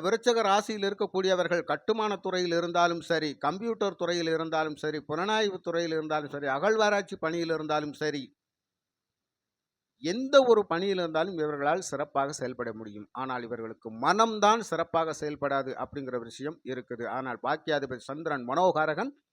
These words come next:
இந்த ராசியில் நீச்சம். இந்த நீச்சம் அப்படிங்கிற நிலை இருப்பதனால்தான்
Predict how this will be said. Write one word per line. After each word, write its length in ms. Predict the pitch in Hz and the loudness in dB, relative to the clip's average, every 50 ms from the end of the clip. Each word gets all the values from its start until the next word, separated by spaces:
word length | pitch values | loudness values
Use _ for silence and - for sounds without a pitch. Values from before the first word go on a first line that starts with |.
| _ - | _ -10
இந்த 200 | 135 143 139 131 131 | -8 -4 0 0 2
ராசியில் 440 | 131 143 165 - - 156 143 127 117 | 2 2 2 0 -2 -4 -4 -4 -2
நீச்சம். 440 | 117 139 165 165 - - 151 - - _ _ _ _ _ _ - | -2 -4 -4 -4 -2 -2 -2 -2 -4 _ _ _ _ _ _ -14
இந்த 120 | 123 123 127 | -8 -8 -6
நீச்சம் 440 | 135 160 208 196 - 208 208 196 175 | -4 -6 -6 -4 -2 -2 0 2 0
அப்படிங்கிற 340 | 165 - 165 160 156 143 139 | -2 -2 -2 -4 -4 -4 -2
நிலை 240 | 135 151 165 202 233 233 _ _ _ _ _ _ _ _ _ _ _ - | 0 0 2 0 0 -2 _ _ _ _ _ _ _ _ _ _ _ -10
இருப்பதனால்தான் 840 | 135 151 160 160 151 151 143 139 131 127 117 - - 160 190 160 | -6 -6 -4 -2 -2 -2 -2 0 -2 -2 -2 2 4 6 6 6